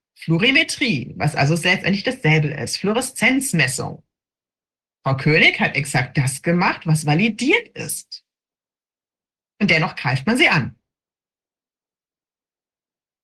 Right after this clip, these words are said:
Aber die wissen ja nicht, dass wir die T-G-A-Daten haben, dass wir wissen, wie sie messen.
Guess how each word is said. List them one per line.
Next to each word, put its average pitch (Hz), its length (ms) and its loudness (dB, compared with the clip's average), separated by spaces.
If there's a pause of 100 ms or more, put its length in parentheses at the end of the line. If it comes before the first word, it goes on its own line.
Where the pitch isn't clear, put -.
(240)
Aber 247 160 2
die 233 100 4
wissen 302 220 0
ja 247 60 2
nicht, 233 160 -2
dass 269 140 -2
wir 269 100 0
die 226 100 0
T-G-A-Daten 175 880 0
haben, 190 180 2
dass 214 160 -4
wir 175 100 -4
wissen, 208 240 2
wie 160 120 2
sie 156 80 0
messen. 190 420 -2